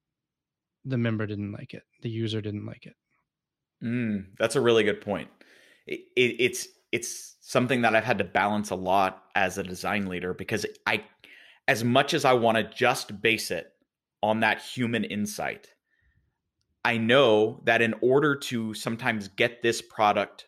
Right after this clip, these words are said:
Speaker 2: shipped, I have to truly understand the, the motivations, the thoughts,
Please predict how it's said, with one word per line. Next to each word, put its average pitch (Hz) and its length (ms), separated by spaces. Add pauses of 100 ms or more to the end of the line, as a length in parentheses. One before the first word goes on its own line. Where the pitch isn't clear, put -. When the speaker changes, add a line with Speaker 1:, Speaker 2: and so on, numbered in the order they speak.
(100)
Speaker 2:
shipped, - 640 (1200)
I 127 160
have 135 340
to 95 120
truly 139 920
understand 101 1200 (640)
the, 104 360 (440)
the 101 120
motivations, 107 1080 (240)
the 90 160
thoughts, - 840